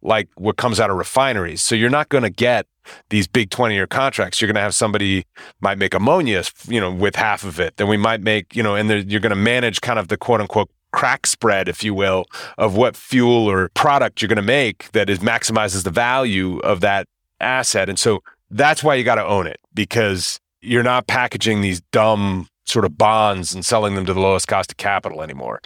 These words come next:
That and, you know, I think, uh, as one of my first performance reviews read, "Sheldon cannot help himself." Uh, so,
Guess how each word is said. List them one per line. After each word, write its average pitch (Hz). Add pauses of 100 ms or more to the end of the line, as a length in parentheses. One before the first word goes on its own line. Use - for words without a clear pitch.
(120)
That 185
and, 113
you 107
know, 92
I 80
think, 98
uh, 90
as 107
one 123
of 120
my 113
first 120
performance 110
reviews 92
read, 95 (340)
"Sheldon 110
cannot 104
help 98
himself." - (380)
Uh, 87
so, 117